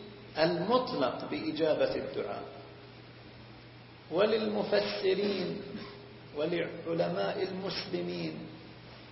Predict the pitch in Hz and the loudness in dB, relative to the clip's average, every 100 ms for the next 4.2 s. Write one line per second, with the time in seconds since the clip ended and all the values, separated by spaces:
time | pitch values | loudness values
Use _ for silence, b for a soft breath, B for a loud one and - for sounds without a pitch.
0 | - - - - - 156 160 151 151 190 | -18 -18 -18 -12 -6 -4 2 4 6 6
1 | 190 170 147 156 151 165 160 170 - - | 6 2 0 -2 -2 0 4 4 2 -2
2 | - 196 214 214 - - - - - - | -2 2 2 2 -2 -8 -12 -16 -16 -18
3 | - - - - - 190 202 139 131 - | -18 -18 -18 -18 2 4 4 2 2 2
4 | 160 165 | 0 0